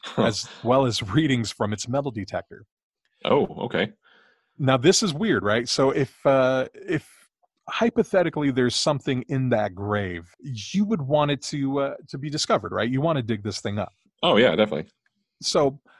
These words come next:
Speaker 2: mufon asked for permission to exhume the site, but the Cemetery Association declined permission. After the
Speaker 1: Hmm.
Speaker 2: mufon investigation, the marker mysteriously disappeared from the cemetery and a three-inch pipe was placed into the ground.
Speaker 1: What the fuck?
Speaker 2: For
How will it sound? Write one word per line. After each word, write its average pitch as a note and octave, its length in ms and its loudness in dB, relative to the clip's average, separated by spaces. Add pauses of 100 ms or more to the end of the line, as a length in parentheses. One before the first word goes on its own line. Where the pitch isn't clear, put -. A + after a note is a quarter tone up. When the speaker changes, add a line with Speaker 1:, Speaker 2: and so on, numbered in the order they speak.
(140)
Speaker 2:
mufon A#3 360 6
asked D#3 240 0
for D#3 120 0
permission C3 400 -2
to A2 140 -4
exhume A#2 340 -2
the B2 80 -2
site, F#2 320 -2
but A#2 100 -4
the A#2 80 0
Cemetery D3+ 600 -2
Association G#2 800 -4
declined C3 480 -6
permission. A#2+ 480 -6 (240)
After D#3+ 280 2
the E3 120 2
Speaker 1:
Hmm. D3+ 80 2
Speaker 2:
mufon C#3 340 4
investigation, G#2 800 -2 (100)
the A2+ 140 -2
marker C3 360 2
mysteriously D3 840 -2
disappeared C#3 680 -4
from A#2+ 180 -6
the G2 80 -2
cemetery F#2+ 760 -4
and A#2+ 100 0
a A2 80 0
three-inch E3 540 -2
pipe C3+ 280 0
was A2+ 160 -4
placed - 500 -4
into D#3+ 400 -2
the B2 100 -4
ground. G#2 460 -4 (420)
Speaker 1:
What - 140 -2
the - 60 -6
fuck? - 380 -2 (680)
Speaker 2:
For - 160 0